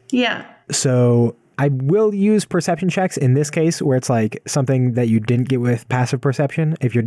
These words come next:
Speaker 2: actively doing it in combat, it can be perception. So let's do a perception check.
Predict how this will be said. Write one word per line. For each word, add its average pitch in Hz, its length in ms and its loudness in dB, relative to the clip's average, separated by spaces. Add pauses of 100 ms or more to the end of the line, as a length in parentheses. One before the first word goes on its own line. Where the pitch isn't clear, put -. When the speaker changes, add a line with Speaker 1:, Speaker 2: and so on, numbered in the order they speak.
(100)
Speaker 2:
actively 117 440 -2
doing 117 240 2
it 120 60 0
in 127 100 -2
combat, 131 400 -2 (220)
it 113 120 -4
can 104 140 -4
be 104 200 0 (220)
perception. 117 440 0
So 107 360 -2
let's 117 200 -4
do 127 320 2 (380)
a 135 60 -2
perception 135 460 -4
check. - 340 -6